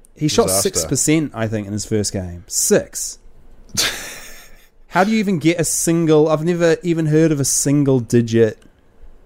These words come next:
Speaker 1: shooting percentage.
Speaker 2: He can still, he can still come right. Um,
Speaker 1: Oh, no,
Speaker 2: we
Speaker 1: of
Speaker 2: can't
Speaker 1: course he can.
Speaker 2: Yeah.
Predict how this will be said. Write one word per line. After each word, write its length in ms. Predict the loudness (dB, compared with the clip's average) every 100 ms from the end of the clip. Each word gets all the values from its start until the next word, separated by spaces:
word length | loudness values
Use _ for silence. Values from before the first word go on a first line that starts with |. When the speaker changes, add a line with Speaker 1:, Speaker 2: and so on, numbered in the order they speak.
| -20 -20 -20 -12
Speaker 1:
shooting 400 | 2 4 4 2
percentage. 760 | -2 -4 -8 -10 -18 -20 -20 _
Speaker 2:
He 140 | -6 -2
can 140 | -2
still, 400 | 0 4 6 6
he 140 | 0 -6
can 120 | -6
still 300 | -2 2 0
come 320 | 2 0 2
right. 420 | 2 2 2 -2 -4 -12 _ _
Um, 80 | -2
Speaker 1:
Oh, 260 | 2 0 2
no, 100 | 2
Speaker 2:
we 40 | 4
Speaker 1:
of 40 |
Speaker 2:
can't 100 | 4 4
Speaker 1:
course 180 | 4
he 80 | 0
can. 420 | -4 -4 -6 -10 -16 _ -20 -16 -10
Speaker 2:
Yeah. 240 | -10 -10